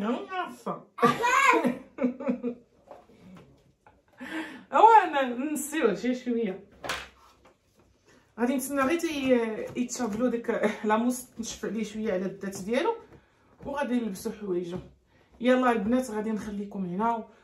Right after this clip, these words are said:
Speaker 1: والله يعطيكم الستر. الا عرفت شي وحده فين كيتباع هذا الزيت اركان نمشي نجيبها، الله يرحم ليكم الوالدين.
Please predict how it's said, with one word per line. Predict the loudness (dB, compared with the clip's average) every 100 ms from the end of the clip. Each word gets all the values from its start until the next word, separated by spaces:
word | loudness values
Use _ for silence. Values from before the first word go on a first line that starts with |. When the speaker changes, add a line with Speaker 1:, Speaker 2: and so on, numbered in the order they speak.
| _
Speaker 1:
والله | -6 -2
يعطيكم | -2 -4 -6 -6
الستر. | -6 -6 -8 -8 -20 -20 -20 _ -8
الا | 0 0
عرفت | 0 -4 -6
شي | -6
وحده | -6 -8
فين | -12 -14
كيتباع | -14 -10 -8 -6
هذا | -6 -6 -4 -4 -4 -8
الزيت | -12 -10 -8
اركان | -4 -2 -4 -6 -14 _ -20 -14 -6
نمشي | -4 -2
نجيبها، | -2 -2 -2 -2
الله | -2
يرحم | -6 -6
ليكم | -8 -8 -8
الوالدين. | -6 -4 -4 -6 -10